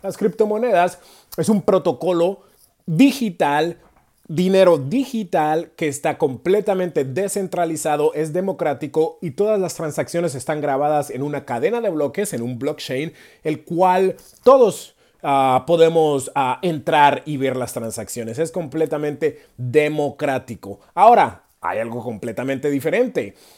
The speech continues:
Hay ciertas personas que siempre están tratando de sacar ventaja de ciertas oportunidades y muchas de estas personas, obviamente,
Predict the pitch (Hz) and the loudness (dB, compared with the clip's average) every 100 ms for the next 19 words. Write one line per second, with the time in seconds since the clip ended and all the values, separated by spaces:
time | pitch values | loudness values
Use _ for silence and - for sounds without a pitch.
0 | - 107 117 - 175 220 262 269 277 285 | -10 -8 -8 -2 0 0 0 -2 0 0
1 | - 185 175 175 - 131 127 156 165 208 | 0 -4 -2 -6 -6 -6 -6 -8 -2 -2
2 | 220 185 196 - 190 190 180 156 180 180 | -4 -4 -4 -2 -6 -4 -6 -4 -6 -2
3 | 175 156 147 - 151 147 139 139 139 135 | -4 -2 -6 -4 -2 -2 -2 -2 -2 -4
4 | 135 - 226 240 151 139 131 151 - 131 | -6 -6 -6 -4 -2 -2 -4 -4 -4 -4
5 | 123 120 - 113 110 127 147 233 - - | -6 -8 -8 -8 -6 -2 0 0 -2 -18
6 | - _ 220 220 220 196 269 359 403 415 | -20 _ 0 0 0 0 2 4 6 4
7 | 320 285 208 196 190 208 220 214 196 185 | 2 0 2 0 0 -2 0 -2 -2 0
8 | 233 233 160 160 196 180 160 151 208 | -2 0 0 2 0 0 -2 2 0